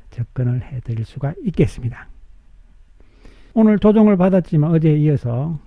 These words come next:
엔씨 소프트가 과연 여기서 이제, 어, 끝나는 모습일까?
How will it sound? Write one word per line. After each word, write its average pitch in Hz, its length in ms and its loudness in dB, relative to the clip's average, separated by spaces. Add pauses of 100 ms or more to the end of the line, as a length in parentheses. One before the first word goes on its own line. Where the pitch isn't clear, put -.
(240)
엔씨 208 300 0
소프트가 175 440 -4
과연 165 320 0
여기서 156 280 -4
이제, 160 360 -4 (400)
어, 127 460 -8
끝나는 214 480 -2
모습일까? 139 760 -4